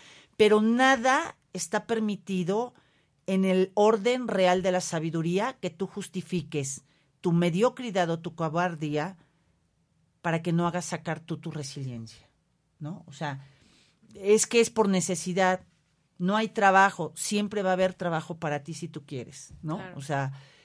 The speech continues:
Speaker 1: eh, es, ya no te vendas el cuento de decir, "Estoy atado de manos, soy el esclavo", no, porque entonces estás tomando tu resiliencia desde la carencia y estás ahí soportando, ¿no?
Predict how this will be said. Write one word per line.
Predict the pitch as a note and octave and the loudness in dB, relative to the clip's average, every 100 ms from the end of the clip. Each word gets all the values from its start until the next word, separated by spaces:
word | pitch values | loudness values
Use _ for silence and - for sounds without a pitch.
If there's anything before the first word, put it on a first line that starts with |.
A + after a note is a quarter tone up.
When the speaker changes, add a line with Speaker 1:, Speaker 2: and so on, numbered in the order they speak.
| - | -6
Speaker 1:
eh, | F#3 F3+ F#3 F#3+ F#3 G3+ | -2 0 0 0 0 0
es, | G#3+ - | 0 0
ya | F#3 A3 | 2 2
no | B3 | 2
te | A3+ G3 | 0 0
vendas | G3 G3+ A3 | 0 -2 -4
el | F#3 - | -4 -4
cuento | F#3+ G3 F#3+ G#3 G3+ | -2 -2 -2 -4 -2
de | F#3 | -2
decir, | D#3+ E3 - F#3+ A3 G#3+ - _ _ _ _ _ _ _ _ _ | -2 -6 -2 0 0 -2 -12 _ _ _ _ _ _ _ _ _
"Estoy | F#3+ F#3 - A3+ A#3 C4 - | 0 0 2 6 6 4 0
atado | F3 - G3 G3+ G#3 | -4 0 2 4 2
de | F3+ | 0
manos, | F3 F#3 F#3+ G3+ G#3 | 0 0 0 -4 -6
soy | - G3 F3+ | -2 -2 0
el | E3 | -2
esclavo", | E3 - G3 F#3 F#3 F#3+ G3 - _ F#3 | -4 -6 0 2 2 2 -2 -2 _ -2
no, | F3+ F#3+ G3 F#3+ - _ _ _ _ | 2 4 4 2 -2 _ _ _ _
porque | F3+ E3+ | -6 -2
entonces | F3+ A#3+ | -2 -4
estás | A#3+ B3 | -4 -4
tomando | B3+ A3+ A3 A3 A#3 | 0 0 2 0 -2
tu | G#3+ | -2
resiliencia | A3 A3+ A#3 G#3+ G#3+ G#3+ A3 | -2 -2 -4 -4 -4 -4 -4
desde | F#3+ F3 F#3 | -6 -4 -4
la | F3+ | -4
carencia | F#3+ G#3 G3+ - - _ _ _ _ | -4 -6 -8 -12 -18 _ _ _ _
y | - | -12
estás | D#3 G#3 G#3 | -6 -4 -2
ahí | G3+ | -4
soportando, | G#3 F#3+ G3 - A3 F#3 C3+ | -6 -8 -10 -8 -8 -6 -6
¿no? | E3 | -8